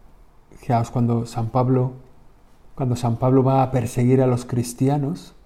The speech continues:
a Damasco, y cae del caballo, bueno, no hay caballo en la Escritura, pero bueno, cae al suelo,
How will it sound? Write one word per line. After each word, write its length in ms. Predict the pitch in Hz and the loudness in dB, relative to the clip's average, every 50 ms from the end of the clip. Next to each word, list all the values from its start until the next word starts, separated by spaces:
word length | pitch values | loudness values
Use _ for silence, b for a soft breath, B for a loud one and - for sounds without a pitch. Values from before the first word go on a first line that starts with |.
| - - _ - - - _ - - - - b b b b b b b b - - - - _ - - - | -20 -20 _ -20 -20 -20 _ -20 -20 -20 -20 b b b b b b b b -20 -20 -20 -20 _ -20 -14 -4
a 80 | - 123 | -2 0
Damasco, 640 | 117 113 120 139 143 143 - - - 139 139 - 139 - - - - - - - - - - - - - - - | 0 2 2 2 0 0 -4 -4 -2 -2 -2 -2 -6 -10 -18 -20 -20 -20 -20 -20 -20 -20 -20 -20 -20 -18 -8 -2
y 300 | 139 131 127 123 117 117 | 0 0 2 2 0 0
cae 340 | 120 117 117 120 117 113 | -2 -2 0 2 2 2
del 180 | 113 117 117 117 | 2 2 0 0
caballo, 560 | - 117 123 156 175 185 190 180 185 180 175 | -2 -2 0 0 0 0 0 2 2 0 0
bueno, 340 | 202 208 185 151 139 131 117 | 0 -4 -6 -4 -4 -2 -2
no 120 | 113 117 | 0 0
hay 80 | 123 123 | 0 2
caballo 340 | 123 123 123 127 120 117 117 | 2 4 4 4 4 4 4
en 80 | 117 | 4
la 220 | 113 110 110 110 110 | 2 2 2 0 0
Escritura, 520 | 107 - - 117 120 117 170 170 147 120 | -2 -4 -4 -4 -2 2 4 4 4 4
pero 160 | 117 123 120 | 2 2 2
bueno, 220 | 123 123 117 110 - | 2 2 2 0 0
cae 300 | - 127 123 127 127 123 | 2 2 4 4 4 4
al 140 | 123 123 120 | 4 2 0
suelo, 560 | - - 160 170 175 180 180 180 180 180 | 0 2 4 6 6 8 6 6 4 2